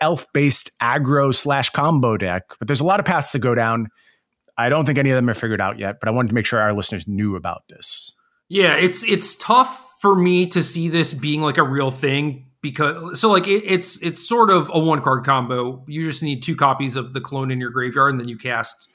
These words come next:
Speaker 2: the Saga to mill your
Speaker 1: Mm-hmm.
Speaker 2: deck. But, but then what do you do, right? And that's, that's kind of the problem. So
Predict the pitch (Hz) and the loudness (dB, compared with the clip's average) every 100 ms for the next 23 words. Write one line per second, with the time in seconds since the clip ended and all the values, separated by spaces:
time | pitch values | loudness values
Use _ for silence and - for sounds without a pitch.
0 | _ _ _ _ 135 143 - 135 131 165 | _ _ _ _ -6 -4 -2 0 2 2
1 | 185 196 - - 180 190 185 160 127 131 | 0 0 -10 0 4 6 6 4 2 0
2 | 123 143 - - 180 180 226 233 175 185 | 0 -4 -6 -4 -4 2 4 4 4 2
3 | 170 147 117 135 131 117 127 - _ _ | 2 -4 -4 -4 -4 -6 -14 -18 _ _
4 | - 131 160 175 151 156 165 - 151 151 | -4 -2 -2 -4 -2 -2 -2 -4 -4 -6
5 | - 156 147 131 139 156 165 180 190 - | 2 2 2 -2 2 2 2 -2 -2 0
6 | 143 143 139 | 0 0 -2